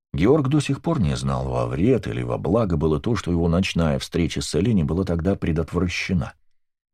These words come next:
В конце концов, Георг забыл о нем. Удивительно, что сейчас вспомнил. И очень хорошо, что вспомнил. "Ольга", — заговорил Георг, стоя так близко к девушке,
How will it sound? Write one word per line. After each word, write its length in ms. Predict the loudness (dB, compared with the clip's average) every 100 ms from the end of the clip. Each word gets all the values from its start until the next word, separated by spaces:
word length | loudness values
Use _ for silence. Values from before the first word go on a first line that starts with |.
| _ _ _ _ _ 0
В 20 |
конце 280 | 0 2 0
концов, 360 | 0 0 0
Георг 460 | 2 2 2 -2 -10 _ _ _ -4
забыл 360 | -2 -2 -2
о 40 | -4
нем. 320 | -6 -10 -12 _ _ _ _ _ _ _ _ _ _ _
Удивительно, 680 | -4 -2 -2 -2 -2 -2 -2
что 160 | -2 -4
сейчас 380 | -4 -4 -4 -4
вспомнил. 560 | -6 -8 -8 -8 -12 -16 _ _ -20 -20 _ _ _
И 100 | 0
очень 400 | 4 4 4 2
хорошо, 720 | 2 0 0 -2 -2 -2 -2 -6 -20 _
что 180 | -8 -8
вспомнил. 560 | -6 -2 -2 -2 -10 -18 _ _ _ _ _ _ _ _ _ _ _ _ _ _ _ 0
"Ольга", — 420 | 2 2 0 -2 -12 _ _ _ _ -4
заговорил 500 | 0 2 4 4 2
Георг, 380 | 4 2 2
стоя 300 | -2 0 0
так 240 | 2 -2 0
близко 420 | 2 2 0 -4
к 100 | -6
девушке, 540 | -2 0 -2 -4 -8